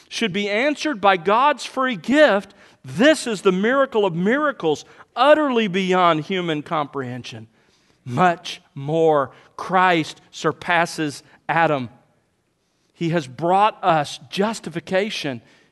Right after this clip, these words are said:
in exchange for our many sins, instead of condemnation for Adam's one sin. Christ is better.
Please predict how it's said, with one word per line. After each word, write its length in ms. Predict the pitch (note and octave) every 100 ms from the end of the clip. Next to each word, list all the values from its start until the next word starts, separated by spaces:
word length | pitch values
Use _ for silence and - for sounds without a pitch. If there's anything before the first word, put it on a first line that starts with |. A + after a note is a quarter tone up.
| -
in 140 | D#3
exchange 640 | D#3 - - F3+ F3+ E3 -
for 180 | D#3+ C#3+
our 140 | D3
many 320 | D3+ F3 D#3
sins, 680 | C#3+ - D#3+ D3 C3 A2 - _ _ _ _ _ _ _ C#3
instead 320 | C#3 - D3+
of 120 | C3
condemnation 1000 | - G3 G3 E3 C#3+ C3 B2 - A#2 G#2+ _ _ _ _
for 200 | - C3 -
Adam's 540 | C#3+ C#3+ A#2+ A2 -
one 280 | - C3+ B2
sin. 380 | A#2+ A2 G2+ G2 _ _ _ _ _ _ _ -
Christ 440 | D#3+ C#3 C3 -
is 160 | - A#2+
better. 360 | B2+ A#2+ G#2+